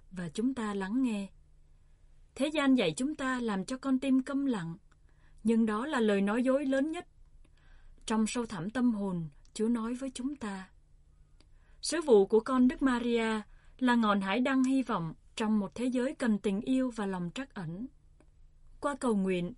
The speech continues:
cùng với lòng sùng kính Đức Mẹ, sứ vụ này đấu tranh cho những người yếu thế nhất, nhắc nhở chúng ta rằng mỗi sự sống là thánh thiêng và xứng đáng được bảo vệ.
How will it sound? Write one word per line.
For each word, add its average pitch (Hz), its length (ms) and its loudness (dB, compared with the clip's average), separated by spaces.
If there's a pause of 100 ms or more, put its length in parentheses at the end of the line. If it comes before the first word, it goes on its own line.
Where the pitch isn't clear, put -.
cùng 202 220 2
với 226 120 0
lòng 247 180 0
sùng 202 280 0
kính 226 260 2
Đức 302 160 -4
Mẹ, 165 340 -2 (400)
sứ 330 200 -2
vụ 269 180 6
này 214 260 4
đấu 233 220 -2
tranh 226 260 2
cho 233 100 -2
những 214 240 2
người 208 200 6
yếu 240 220 -2
thế 247 200 -2
nhất, 285 220 0 (680)
nhắc 277 200 -2
nhở - 160 0
chúng 240 240 -2
ta 247 180 -2
rằng 185 320 -6 (420)
mỗi 226 160 4
sự 247 160 6
sống 247 320 2
là 285 160 0
thánh 254 300 0
thiêng 254 280 2 (220)
và 190 120 -4
xứng 240 240 2
đáng 240 300 -2
được 240 180 2
bảo 165 200 -8
vệ. 165 340 -6